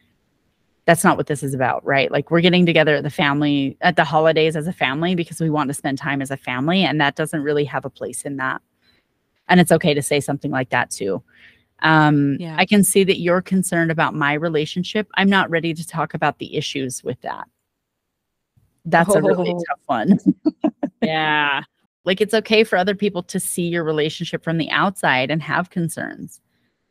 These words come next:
Speaker 1: because they love you, right? People who, who care about you as an individual are obviously going to have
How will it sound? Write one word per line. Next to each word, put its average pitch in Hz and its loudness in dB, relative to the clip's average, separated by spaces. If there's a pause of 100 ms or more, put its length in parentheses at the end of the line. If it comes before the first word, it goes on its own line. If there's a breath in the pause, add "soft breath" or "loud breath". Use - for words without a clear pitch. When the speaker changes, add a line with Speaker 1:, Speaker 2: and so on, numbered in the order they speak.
(100)
Speaker 1:
because 196 4
they 175 6
love 160 2
you, 127 -6
right? 147 2 (140)
People 175 0
who, 156 -2 (1000)
who 190 0
care 147 0
about 170 2
you 170 -2
as 156 0
an 160 -2
individual 151 0
are 135 2
obviously 147 -4
going 143 -4
to 143 -4
have 143 -2